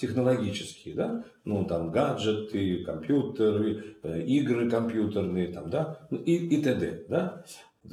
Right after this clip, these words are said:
Поэтому я говорю, что это все, в общем, как такая роботизация. И вот от роботизации все-таки к живому человеку. Потому что, знаете, вот, э, «Все умрут, а я останусь».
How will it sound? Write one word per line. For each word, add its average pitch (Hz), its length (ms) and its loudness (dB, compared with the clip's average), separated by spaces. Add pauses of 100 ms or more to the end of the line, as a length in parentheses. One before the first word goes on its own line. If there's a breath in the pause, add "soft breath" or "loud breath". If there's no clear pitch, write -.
(280)
Поэтому 120 260 0
я 175 80 2
говорю, 113 180 2
что - 120 -2
это 120 240 0
все, - 240 0
в - 60 2
общем, 127 260 -4
как 107 280 -4
такая 101 440 -2 (100)
роботизация. 101 960 -2
И - 60 -6
вот 98 280 -4 (200 loud breath)
от - 120 -6
роботизации 107 640 2
все-таки 156 300 0
к 98 80 -4
живому 131 240 0
человеку. - 280 -2 (280 loud breath)
Потому 131 200 -2
что, 151 360 0 (240 loud breath)
знаете, 165 320 2
вот, 107 240 0
э, 95 440 0
«Все - 140 0
умрут, 120 300 2
а 110 40 4
я 113 120 2
останусь». - 500 -2